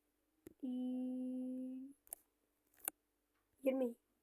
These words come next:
Doğru. Title T V Man. Efendim. Beş çarpı on kaç eder? Elli.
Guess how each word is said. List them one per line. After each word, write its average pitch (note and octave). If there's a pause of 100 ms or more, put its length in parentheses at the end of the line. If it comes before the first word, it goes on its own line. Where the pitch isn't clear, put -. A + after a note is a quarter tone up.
(1300)
Doğru. A3+ (880)
Title A#3
T A#3
V A#3+
Man. G#3+ (1120)
Efendim. A3 (3000)
Beş C4
çarpı B3+
on C4+
kaç C4+
eder? C4+ (680)
Elli. A#3